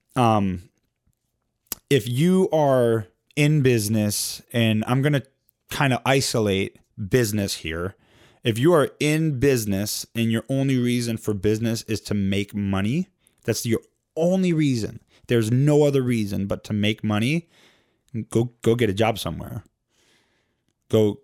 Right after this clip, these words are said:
go just, <laughs> you know, if, if that's the only purpose, just go get a job. But if your, if your purpose in, you know, owning a business is, I, I, having, having freedom, you know, being able to choose your hours,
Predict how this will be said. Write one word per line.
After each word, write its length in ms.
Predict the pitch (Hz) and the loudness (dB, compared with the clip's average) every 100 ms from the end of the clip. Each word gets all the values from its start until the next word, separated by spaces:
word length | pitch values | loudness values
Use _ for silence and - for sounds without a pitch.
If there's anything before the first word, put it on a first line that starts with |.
| - | 0
go 240 | 120 113 98 - | 2 2 -2 -2
just, 280 | 110 - - | -2 -2 -6
<laughs> 240 | - - | -8 0
you 140 | 147 101 - - | 2 0 -6 -2
know, 80 | 127 | 0
if, 100 | 107 | 2
if 140 | 120 117 | 0 2
that's 220 | 139 - | 0 2
the 140 | 147 147 | 0 2
only 240 | 151 151 | 2 2
purpose, 320 | 147 120 113 | 0 0 -2
just 260 | 120 117 117 | -4 -6 0
go 160 | 135 | 0
get 160 | 131 123 | 2 0
a 60 | 104 | -2
job. 360 | 95 92 - - _ _ _ _ _ _ _ _ - | -4 -6 -14 -20 _ _ _ _ _ _ _ _ -2
But 260 | 123 131 | 0 2
if 140 | 131 117 | 0 2
your, 260 | 135 143 - | 2 0 -2
if 140 | 120 | 0
your 140 | 143 170 | 2 2
purpose 640 | 151 151 147 135 - - - | 2 2 2 0 -2 -8 -6
in, 560 | 131 120 117 113 107 101 - | 0 2 2 0 -4 -6 -6
you 140 | 117 | -2
know, 260 | 110 107 - 123 | 0 0 -4 0
owning 240 | 120 117 | 0 2
a 40 | |
business 440 | 110 117 117 110 - | 0 0 -2 -4 -4
is, 400 | 113 107 101 - - - _ _ _ | -2 -2 -2 -6 -16 -20 _ _ _
I, 300 | 104 101 92 - - | -6 -4 -6 -8 -8
I, 140 | - - _ _ _ _ _ _ _ | -8 -8 _ _ _ _ _ _ _
having, 480 | - 127 131 131 123 - 98 | -4 0 2 0 -2 -6 -4
having 260 | 135 131 | -2 0
freedom, 540 | - - 135 117 92 95 - | -2 0 2 0 -4 -8 -4
you 100 | 113 | 0
know, 100 | 110 | 2
being 160 | 127 | 2
able 180 | 131 123 | 0 -2
to 60 | - | -2
choose 260 | 156 127 | 0 2
your 120 | 135 120 | 0 2
hours, 560 | 127 120 104 95 - | 2 2 0 -2 -8